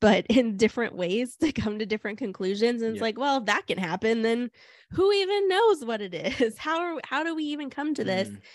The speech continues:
Speaker 1: It's, <coughs> excuse me. So for me, it's been much more about humility and curiosity as, like,
Speaker 2: Mm.
Speaker 1: habits that I'm cultivating over anything else, because I think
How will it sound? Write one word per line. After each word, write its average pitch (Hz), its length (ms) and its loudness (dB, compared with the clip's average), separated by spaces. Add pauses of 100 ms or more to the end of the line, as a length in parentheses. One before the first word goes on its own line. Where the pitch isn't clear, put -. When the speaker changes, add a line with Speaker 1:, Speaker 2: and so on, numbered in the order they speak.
(460)
Speaker 1:
It's, - 200 -6 (580)
<coughs> 214 240 2 (220)
excuse - 380 -12
me. 196 140 -4
So 214 400 -2 (1200)
for 233 80 -4
me, 285 220 0
it's 320 140 -2
been 262 140 0
much 233 200 -2
more 226 120 -2
about 202 260 0
humility 208 580 4
and 190 120 2
curiosity 208 1040 2 (480)
as, 214 200 2
like, 196 340 0 (180)
Speaker 2:
Mm. 190 40 -6
Speaker 1:
habits 196 420 2
that 247 140 0
I'm 247 160 0
cultivating 285 800 -2 (680)
over 220 260 2
anything 220 460 0
else, 190 360 0
because 214 280 -4
I 196 120 2
think 190 440 -6